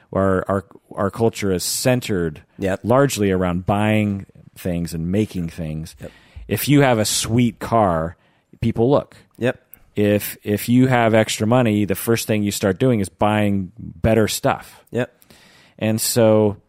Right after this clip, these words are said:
Speaker 1: one of the things that happens is you will hear in our language and in our art and in our movies and in our stories and the things we privilege, you'll start seeing a reflection of that,
Speaker 2: Sure.
Speaker 1: which, which also feeds back into us to make us even more consumerist, you know?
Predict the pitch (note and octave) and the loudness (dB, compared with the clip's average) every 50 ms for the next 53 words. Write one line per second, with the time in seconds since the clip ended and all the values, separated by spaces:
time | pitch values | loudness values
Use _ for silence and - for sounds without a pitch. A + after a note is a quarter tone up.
0 | _ _ _ _ - - _ - A2+ B2 C3+ C#3 C3 A#2+ A#2 A2 - - A#2+ A2+ | _ _ _ _ -20 -20 _ -2 0 2 4 4 4 4 2 0 0 0 -2 -2
1 | G#2+ G#2 - G2+ F2 G#2 B2 C3+ D3+ - - A2+ G#2 G2+ F2+ - - - G#2 G2+ | -2 -2 -4 -4 -4 -2 -2 -2 -2 0 0 0 0 0 -4 -8 -8 -6 -4 -2
2 | G2+ G2+ G2+ G2 F#2+ - - - G#2 G#2 G#2 G#2 G2+ G2+ G#2 - - B2+ B2+ A#2+ | -2 0 -2 -2 -4 -6 -8 -6 -4 -2 0 0 0 0 -2 -4 -2 0 2 4
3 | A#2 A2 G#2+ G#2 G2 F#2+ F#2 F2+ A2+ B2+ C3+ C3+ B2 A2+ A2 G2+ F2 F#2+ G#2 G2 | 4 4 2 2 2 0 2 2 2 2 2 2 2 2 2 2 0 0 -2 -2
4 | F#2+ F#2 F2 E2+ E2 D#2 - G#2 G#2 G#2 G#2 G#2 - G#2+ F#2+ F2 E2 E2 D#2+ D#2+ | -2 -2 -2 -2 -2 -2 0 2 4 4 2 2 0 -2 -4 -4 -6 -6 -6 -6
5 | D#2+ E2+ G2+ A2 G#2+ G2+ G#2 G2+ G2 E2+ F#2 E2 D#2+ D#2+ D#2+ D#2+ D#2+ - - - | -4 -2 0 0 0 0 -2 -2 -4 -6 -8 -8 -8 -8 -8 -10 -10 -10 -6 -2
6 | G#2+ G2+ G2+ G2 G2 G2 - - F2 E2 E2 - - G2+ G2 F2+ - E2+ D#2 - | 0 0 2 2 0 -2 -2 -4 -6 -6 -6 -6 -6 -6 -6 -6 -6 -10 -10 -6
7 | - A#2+ C3+ B2+ A2 G#2 F2+ E2 - G2 G2+ F#2+ F#2 - - - A#2 A2+ A2 - | -4 -2 -2 -2 -2 -2 -2 -4 -2 -2 0 0 0 -2 -2 -2 0 0 0 -2
8 | - _ _ _ - - - - - C3 A#2+ A2+ G#2 F#2 F2+ E2+ - - - C3 | -4 _ _ _ -18 -12 -10 -6 -2 -2 0 0 0 -2 -2 -4 -6 -4 -4 -4
9 | B2+ - - - F2 D2+ C#2+ - - A#1+ A#1+ A#1 - - _ _ - - - - | -4 -6 -8 -8 -8 -8 -10 -10 -12 -14 -14 -14 -16 -18 _ _ -20 -20 -16 -14
10 | F2+ E2 E2 - - G#2 G#2+ - - - G#2+ G#2+ G#2 - - - A#2 A#2 C3 B2+ | -14 -14 -12 -4 -2 0 0 0 -2 -4 -4 -4 -4 -4 -2 0 2 2 2 2
11 | - - A2+ G2+ G2 - - - - B2+ B2 A#2+ G2+ - - G#2+ G2+ F#2+ - A#2 | 2 2 2 2 2 0 -2 -2 0 0 0 0 0 -2 -2 0 0 -2 -2 -2
12 | A#2+ B2 - - A2+ F#2+ F2+ F2 - - G2 F#2+ F#2+ F#2 - F#2+ F2+ - - - | -4 -4 -4 -4 -2 -2 -2 -2 -4 -4 -4 -4 -4 -4 -4 -4 -6 -6 -8 -12
13 | _ - - - - - - G2+ G2 G2 G2 F#2+ G2+ A2+ A#2+ C3 C3 B2 - A2 | _ -20 -20 -20 -16 -8 -6 -4 -2 0 0 2 4 4 4 4 4 2 0 -4
14 | G2 - - - G2+ F#2 E2+ D#2+ D#2 C#2+ C2+ C2+ - - - E2 D#2 D#2 E2+ G2 | -8 -8 -6 -4 -4 -4 -2 -4 -4 -6 -8 -10 -14 -16 -14 -10 -8 -8 -8 -8